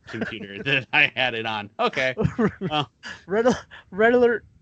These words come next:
Speaker 2: the Command and Conquer Red Alert, I think it ran on, like, Windows ninety-eight.
Speaker 1: Uh, ninety-five, actually. It was
Speaker 2: Ninety-f-,
Speaker 1: ninety-five.
Speaker 2: ninety-five. Oh, fuck you very much.
Speaker 1: Yeah, Windows ninety-five and ninety-eight was what it ran on. I ran it on a laptop that was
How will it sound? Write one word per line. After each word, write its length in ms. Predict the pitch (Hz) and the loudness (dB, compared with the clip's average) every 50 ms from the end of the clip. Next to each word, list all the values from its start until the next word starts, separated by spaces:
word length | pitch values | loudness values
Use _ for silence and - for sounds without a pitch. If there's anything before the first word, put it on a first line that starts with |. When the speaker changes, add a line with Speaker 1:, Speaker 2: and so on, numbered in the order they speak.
| _ - | _ -6
Speaker 2:
the 120 | 185 165 | -6 -6
Command 280 | - - - 208 214 220 | -4 -2 0 2 2 2
and 80 | 214 | 4
Conquer 240 | - 208 208 208 208 | 4 2 2 4 2
Red 160 | 180 185 180 | 2 2 2
Alert, 220 | 185 175 180 185 - | 2 2 2 2 2
I 60 | 156 | 0
think 200 | 151 - 170 160 | -2 -2 -4 -4
it 120 | 185 - - - | -6 -8 -8 -12
ran 420 | 143 127 123 135 143 143 151 156 | -16 -8 0 4 4 6 6 4
on, 100 | 151 143 | 2 0
like, 180 | 143 135 117 120 | 0 -2 -2 -4
Windows 360 | 120 127 131 139 135 120 117 | -4 -4 -2 0 -2 -2 -2
ninety-eight. 520 | 127 127 120 113 113 113 113 110 104 - - - _ - - - - - _ _ _ _ _ _ _ _ _ _ _ _ - | -2 -4 -4 -4 -4 -4 -4 -4 -6 -8 -12 -18 _ -20 -20 -20 -20 -20 _ _ _ _ _ _ _ _ _ _ _ _ -6
Speaker 1:
Uh, 180 | 135 135 143 143 | -4 -2 0 6
ninety-five, 600 | 143 165 214 226 185 - 170 185 190 123 90 98 | 8 8 8 8 6 4 2 0 0 0 -2 -4
actually. 400 | 107 104 92 - - 98 80 76 | -6 -6 -6 -10 -12 -16 -16 -16
It 60 | - - | -4 2
was 40 | |
Speaker 2:
Ninety-f-, 340 | 175 196 220 240 240 262 233 | 4 6 6 8 8 6 6
Speaker 1:
ninety-five. 520 | 147 139 135 - - 147 127 120 110 - 208 | 6 2 -6 -6 -2 -2 -2 0 0 4 6
Speaker 2:
ninety-five. 720 | 226 262 302 320 330 320 - - - 294 302 247 180 - - _ _ _ _ - | 6 8 8 6 4 4 2 2 4 4 6 4 4 2 -4 _ _ _ _ -2
Oh, 360 | 247 285 302 285 247 165 135 - _ _ | 4 6 6 8 6 4 0 -6 _ _
fuck 260 | - 247 262 - - 262 | -4 -4 -4 -4 -6 -8
you 60 | 254 | -4
very 240 | 220 254 247 240 233 | 0 0 0 0 0
much. 500 | 220 240 247 - - - - - - - _ _ - _ - - - | -2 -2 -2 -2 -4 -6 -6 -8 -8 -10 _ _ -20 _ -20 -16 -10
Speaker 1:
Yeah, 180 | 120 123 110 95 95 | -6 -6 -6 -6 -4
Windows 340 | 127 160 180 196 202 180 | -4 -2 0 2 2 2
ninety-five 520 | 185 180 180 180 170 - 175 165 160 156 147 | 2 2 2 2 0 2 4 4 4 4 2
and 100 | 156 147 | 0 -2
ninety-eight 400 | 139 143 143 147 147 139 139 135 | -2 -2 -2 0 2 2 2 2
was 200 | 123 135 135 117 110 | 0 -2 -6 -6 -4
what 120 | 131 131 | -4 -4
it 80 | 127 113 | -4 -6
ran 260 | 117 117 123 123 123 | -6 -4 -4 -2 -2
on. 280 | 120 123 120 123 117 | -2 -2 -2 -4 -4
I 180 | - 113 135 175 | -2 2 2 2
ran 300 | 190 180 165 165 165 156 | 4 4 4 4 4 2
it 140 | 156 156 147 - | 0 -2 -2 -2
on 200 | 139 139 135 127 | -2 -2 0 0
a 60 | 123 | -2
laptop 680 | 113 113 120 123 127 123 - - 139 151 147 160 160 - - | 0 2 2 2 2 0 -2 -2 0 2 2 2 0 -2 -2
that 220 | 117 123 123 107 | 0 0 2 2
was 500 | 117 123 123 120 117 110 107 101 - - | 0 0 0 0 0 0 -2 -6 -8 -12